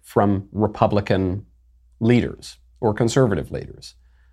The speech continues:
I don't think the, the conservatives and the Republicans are that eager to wage a civil war or anything like that. But, according to a new poll, there are a lot of Republicans, especially in the South,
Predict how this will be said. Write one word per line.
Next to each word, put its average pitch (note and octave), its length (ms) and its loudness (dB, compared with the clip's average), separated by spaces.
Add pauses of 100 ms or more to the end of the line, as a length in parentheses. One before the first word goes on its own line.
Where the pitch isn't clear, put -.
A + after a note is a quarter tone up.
(220)
I - 60 4
don't D#3+ 160 6
think - 400 0
the, A2+ 200 -2
the G2 120 0
conservatives G#2+ 520 2
and F#2+ 80 0
the E2+ 40 0
Republicans F#2 440 0
are F2 80 -2
that F2+ 260 0
eager F#2+ 460 -4 (280)
to - 80 -2
wage E2 340 -2
a D2+ 80 -6
civil G2 440 0
war E2+ 260 -4
or D#2+ 140 -8
anything E2 280 -8
like D2+ 240 -8
that. - 180 -12 (1900)
But, B2 480 4 (260)
according A2+ 280 4
to A2 100 2
a - 20 4
new F#2+ 140 4
poll, B2+ 540 2
there A#2+ 220 6
are A3+ 320 4
a - 120 -2
lot B2 220 6
of E3+ 180 -4 (200)
Republicans, D3+ 520 2
especially C3+ 340 0
in B2+ 80 2
the D3+ 60 2
South, - 400 -4